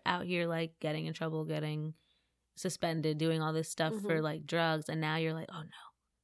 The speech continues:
Speaker 1: that's, that's not me." I'm like, "That's how you were
Speaker 2: Well,
Speaker 1: made."
Speaker 2: that's also, like, money. Like,
Speaker 1: Yeah.
Speaker 2: well, you don't have to do that anymore. So, duh, that's not you. Like,
Speaker 1: I
Speaker 2: we
Speaker 1: know
Speaker 2: know
Speaker 1: he be
Speaker 2: that. <laughs>
Speaker 1: still doing it. He's a liar.
Speaker 2: <laughs>
Speaker 1: He's a liar. But yeah, are you still gonna listen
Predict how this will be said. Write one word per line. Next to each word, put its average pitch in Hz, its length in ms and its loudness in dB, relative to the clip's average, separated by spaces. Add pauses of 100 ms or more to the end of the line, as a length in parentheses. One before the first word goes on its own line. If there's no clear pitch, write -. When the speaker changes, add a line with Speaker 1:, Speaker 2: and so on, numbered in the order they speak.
(300)
Speaker 1:
that's, - 280 -8 (100)
that's - 260 -14
not - 100 -14 (100)
me." 165 240 -10
I'm 180 60 -4
like, 165 160 -6
"That's 208 220 6
how 208 120 12
you 196 300 10
were 202 160 12
Speaker 2:
Well, - 20 10 (140)
Speaker 1:
made." 214 160 12
Speaker 2:
that's 170 160 10
also, 294 100 4
like, 214 160 4
money. 170 540 -2 (160)
Like, 220 140 12
Speaker 1:
Yeah. 202 240 12
Speaker 2:
well, 226 140 6
you 240 120 4
don't 294 120 4
have 285 100 4
to 277 60 2
do 196 120 0
that 180 140 2
anymore. 170 340 -4
So, 190 140 -2
duh, 202 240 0
that's 190 180 -4
not 165 140 -6
you. 170 320 -4 (180)
Like, 175 200 -4
Speaker 1:
I - 40 0
Speaker 2:
we 508 80 8
Speaker 1:
know - 80 8
Speaker 2:
know 185 60 2
Speaker 1:
he 202 100 8
be 180 100 10
Speaker 2:
that. - 80 6
<laughs> - 0 -
Speaker 1:
still 185 200 6
doing 165 320 6
it. 165 200 2 (320)
He's 311 200 0
a - 60 0
liar. - 520 4 (140)
Speaker 2:
<laughs> 339 120 0
Speaker 1:
He's 269 100 8
a 240 40 6
liar. 165 260 4 (260)
But 285 120 12
yeah, 220 300 10
are 220 100 10
you 262 280 6
still 269 280 6
gonna 240 260 4
listen 196 380 0